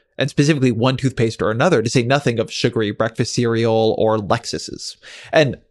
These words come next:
you will hear at some point in this <laughs> conversation a break for an ad break in which I'm gonna read some ads. And so, like, this is how, it's how our almost entire informational commons is structured, really, with the exception of books, newspapers,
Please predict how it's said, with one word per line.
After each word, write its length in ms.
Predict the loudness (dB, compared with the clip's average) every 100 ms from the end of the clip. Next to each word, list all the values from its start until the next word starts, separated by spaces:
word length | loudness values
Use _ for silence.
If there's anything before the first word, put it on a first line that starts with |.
| _ _ _ -10
you 160 | -2 0
will 100 | 0
hear 280 | 0 0 -2
at 140 | -4
some 160 | -4 -2
point 260 | 0 0
in 60 | 0
this 180 | -2 0
<laughs> 0 |
conversation 960 | -2 0 -4 -8 -8 -4 -2 -2 -4 -8 -14 -18 -16 -6 -4
a 80 | 0
break 280 | 2 0
for 120 | 2 0
an 80 |
ad 240 | 4 2 2
break 260 | -2 -2
in 80 | -4
which 160 | -2 -2
I'm 160 | -2
gonna 140 | 0 0
read 160 | 0
some 100 | 0
ads. 400 | -2 -2 -6 -12 -8
And 200 | -6 0
so, 320 | 2 2 -2 -8 2
like, 180 | 2 2 0
this 200 | 0 0
is 60 | -2
how, 380 | 2 4 2 2
it's 320 | 0 2 -2
how 160 | 0 2
our 240 | 2 0
almost 300 | -2 -2 -4
entire 560 | -6 -6 -6 -2 -2 -2
informational 600 | -4 -4 -2 -2 -2 -4
commons 500 | -4 -6 -2 -4 -2
is 120 | -4
structured, 540 | -2 -2 -2 -6 -6 -2
really, 240 | 0 2
with 140 | 0
the 80 | -2
exception 400 | -2 -4 -4 -8
of 180 | -10 _
books, 560 | -2 -2 -8 -10 -10 -14 -20 -20 -20 -20 _ -6
newspapers, 1080 | -2 -2 -2 0 0 0 -4 -4 -8 -14